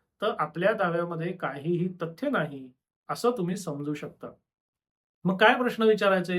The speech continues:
तुम्ही जर पक्षकार असाल, तुमचा दावा दाखल करायचा असो किंवा दावा दाखल झालेला असो, सगळ्यात महत्त्वाचा प्रश्न म्हणजे वादी म्हणून कायदेशीरदृष्ट्या मला नक्की काय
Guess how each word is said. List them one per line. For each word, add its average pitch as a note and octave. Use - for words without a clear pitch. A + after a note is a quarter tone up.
तुम्ही E3
जर F#3
पक्षकार A3+
असाल, E3+
तुमचा F3
दावा F3
दाखल F3+
करायचा F3+
असो G3
किंवा G3+
दावा E3+
दाखल E3
झालेला E3
असो, D3
सगळ्यात G3
महत्त्वाचा G#3
प्रश्न F#3
म्हणजे D#3
वादी D#3
म्हणून D#3
कायदेशीरदृष्ट्या G3
मला G3
नक्की F3
काय G#3